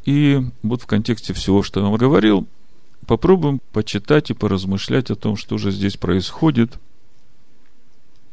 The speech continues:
Ну, во-первых, второй стих. Читаем. «Вот житие Якова, Иосиф».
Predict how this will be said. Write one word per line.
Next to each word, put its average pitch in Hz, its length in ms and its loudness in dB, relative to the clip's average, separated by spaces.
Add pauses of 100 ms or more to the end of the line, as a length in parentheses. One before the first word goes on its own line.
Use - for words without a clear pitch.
(1040)
Ну, 175 180 8
во-первых, 139 440 6
второй 120 320 6
стих. 98 420 0 (1160)
Читаем. 104 460 4
«Вот 139 240 6
житие 127 560 2
Якова, 156 640 6 (3000)
Иосиф». 101 600 2